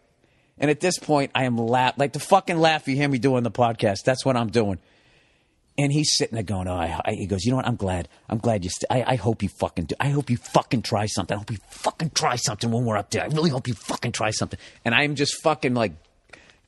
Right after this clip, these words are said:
gut busting, laughing, shaking. Like, "What are you gonna fucking do to me? What are you gonna do to me? Huh? You gonna punch me in the face, you fucking wiry jackass? With your fucking glasses on?"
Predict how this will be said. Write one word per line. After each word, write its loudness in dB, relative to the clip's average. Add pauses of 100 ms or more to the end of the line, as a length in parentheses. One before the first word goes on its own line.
(160)
gut 4
busting, 4
laughing, 2 (300)
shaking. 2
Like, 2
"What 4
are 2
you 0
gonna 2
fucking -4
do 2
to 0
me? -4 (1000)
What 2
are 2
you 2
gonna 2
do 2
to 2
me? -6 (720)
Huh? 4
You 0
gonna 2
punch 0
me 2
in 2
the 0
face, 0
you -2
fucking 0
wiry 2
jackass? 2 (840)
With -2
your 6
fucking 2
glasses 2
on?" 4